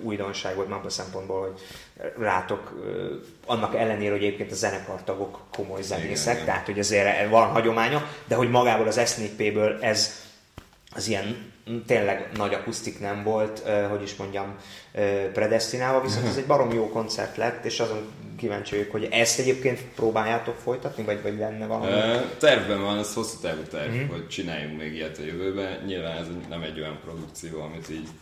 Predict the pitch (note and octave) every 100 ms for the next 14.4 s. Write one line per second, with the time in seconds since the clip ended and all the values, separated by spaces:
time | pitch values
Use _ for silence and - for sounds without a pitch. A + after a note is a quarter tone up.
0 | - - D#2+ D2+ D2 C#2+ D2 D#2 D#2 -
1 | C#2+ C2+ D2 E2+ F#2+ F#2+ - D2+ E2+ D#2
2 | D2 - G#2+ D2+ D2 C#2 - F#2+ G2+ -
3 | G#2 G#2 G#2 G#2 - - - - E2 F2+
4 | F2 - F#2 F2+ F2+ E2+ F2+ F#2+ F#2+ F2+
5 | F2 - - - F2 - E2 D#2 D2+ D2+
6 | - - - _ - D2+ D2 D2 C#2+ D2
7 | - - D#2 D2 C#2+ F2 F#2+ G2 - -
8 | - D#2 - D#2+ D#2 D#2 D#2 D2 B2 B2
9 | B2+ F2 - B2 A#2+ A2+ A2 G2+ A2+ A#2
10 | - E2+ E2+ F2 F2+ E2 D#2+ D#2 E2 F2
11 | E2+ E2+ - D#2 C2 - B1+ C#2+ D2+ D2+
12 | D2 - F2+ F2 - F#2 F#2 E2+ F2 E2+
13 | F2 E2 - - - _ - E2+ F2+ G2
14 | F#2+ G2 F#2+